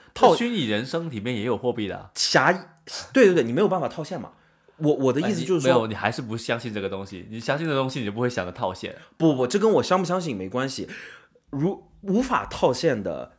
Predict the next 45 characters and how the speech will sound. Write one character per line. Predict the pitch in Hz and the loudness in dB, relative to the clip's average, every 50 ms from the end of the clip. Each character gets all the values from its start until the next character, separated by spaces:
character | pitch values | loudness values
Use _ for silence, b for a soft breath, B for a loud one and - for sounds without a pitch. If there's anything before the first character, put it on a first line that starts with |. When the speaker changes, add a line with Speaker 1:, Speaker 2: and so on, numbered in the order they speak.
| _ 131 | _ -2
Speaker 1:
metaverse | 131 135 135 139 131 127 120 104 90 - - - | 0 0 2 2 2 0 0 -2 -2 -4 -10 -4
就 | - 139 | -2 -2
是 | 120 92 92 | -2 -2 -4
虚 | - - 117 107 | -6 -6 -6 -6
拟 | 98 87 | -6 -8
人 | 80 78 71 82 | -8 -10 -10 -12
生， | - - 92 87 - B B B B | -12 -12 -12 -12 -12 B B B B
可 | - - - 151 160 208 | -8 -2 4 6 6 6
以 | 226 214 120 | 6 4 -2
套 | - - - 147 123 | -8 -2 0 0 2
现 | 113 - 127 107 104 | 2 0 -2 -2 -2
的 | 98 85 65 60 | -4 -6 -6 -6
metaverse | 101 110 107 107 104 107 95 85 90 - - - | -6 -4 -4 -2 -2 -2 -4 -6 -6 -8 -12 -4
就 | - 139 120 101 | -2 0 0 0
是 | - - 104 87 76 - | -2 -6 -10 -10 -12 -10
metaverse。 | 95 95 90 92 87 87 78 58 - - - b b b b b b b b b b _ _ B B B B B B | -10 -8 -8 -8 -8 -8 -10 -12 -12 -14 -16 b b b b b b b b b b _ _ B B B B B B
Speaker 2:
没 | - 101 113 | -8 -6 -6
有， | 131 - - _ _ - | -6 -8 -10 _ _ -14
你 | - 107 | -12 -10
想 | 107 107 120 131 | -4 -4 -4 -2
想， | 127 107 90 82 82 85 85 - _ _ _ _ _ _ _ | -2 -4 -6 -6 -8 -14 -18 -20 _ _ _ _ _ _ _
Speaker 1:
这 | - 165 | -2 -2
是 | 147 151 143 127 120 - | 2 2 2 2 2 0
狭 | - - - - 110 92 101 | -4 -6 -2 -2 -2 0 -2
义 | 117 143 135 | -2 -2 -4
的， | 104 80 - - | -4 -6 -6 -8
这 | - | -8
是 | 110 | -8
狭 | 98 - - 85 - | -8 -8 -10 -10 -10
义 | 85 | -6
的。 | |
Speaker 2:
你 | 98 | -4
想 | 117 123 117 | -2 -2 -2
想 | 123 151 | -4 -6
英 | 180 190 | -6 -6
雄 | - 143 113 113 | -8 -8 -6 -6
联 | 110 107 104 | -6 -6 -4
盟 | 104 98 95 95 98 | -6 -6 -8 -8 -8
这 | 107 104 | -6 -6
个 | 101 98 92 | -6 -4 -6
游 | 92 85 85 | -6 -8 -8
戏 | 87 - - 107 | -10 -10 -10 -12
里 | 90 80 | -12 -12
面， | 90 85 80 80 - - _ _ - | -12 -14 -16 -16 -18 -20 _ _ -12
Speaker 1:
嗯。 | 107 104 98 85 | -10 -8 -8 -10